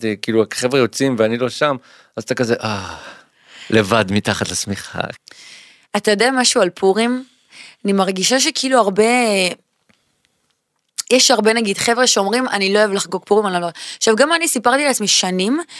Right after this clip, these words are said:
Speaker 2: שאני לא אוהבת לחגוג את פורים, אבל פתאום השבוע הבנתי שזה כי לא היה לי עם מי לחגוג את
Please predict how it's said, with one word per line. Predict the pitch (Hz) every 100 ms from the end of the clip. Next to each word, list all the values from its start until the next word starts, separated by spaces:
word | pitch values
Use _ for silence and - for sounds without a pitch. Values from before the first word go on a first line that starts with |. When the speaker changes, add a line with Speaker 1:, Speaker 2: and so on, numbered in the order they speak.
| - -
Speaker 2:
שאני | - 214 208
לא | 240
אוהבת | 302 349
לחגוג | 247 196 240 233
את | 220
פורים, | - 254 220 175 160 - _ - - -
אבל | 220 220 214
פתאום | - - 302 392 - _ _ _ - - _ _ _ - -
השבוע | 214 226 196 226 311 -
הבנתי | 208 175 220 254 339 392 - - - _ _ _ -
שזה | - 233 196 226
כי | - 247 233
לא | 294 339
היה | 311 294 320 339
לי | 349 370 359 _ _ _ _ -
עם | 254 247 254
מי | 311 359 359
לחגוג | 247 214 220
את | 202